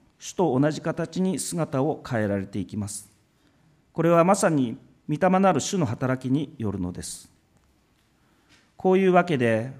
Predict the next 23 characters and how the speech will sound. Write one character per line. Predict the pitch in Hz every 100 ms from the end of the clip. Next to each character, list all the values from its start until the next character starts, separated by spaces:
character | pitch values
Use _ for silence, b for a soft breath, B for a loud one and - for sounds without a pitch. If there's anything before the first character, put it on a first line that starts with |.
| -
私 | 135 147 139
た | 123
ち | -
は、 | 110 104 107 - b b b b _ _
憐 | 143 165
れ | 180
み | 175
を | 175
受 | 165 135
け |
て | - 123 127 - -
こ | 143
の | 143 143 -
務 | - 165
め | 151
に | 113 95
つ | -
い | 104
て | 98
い | 85
る | 85
の | 82
で、 | 85 101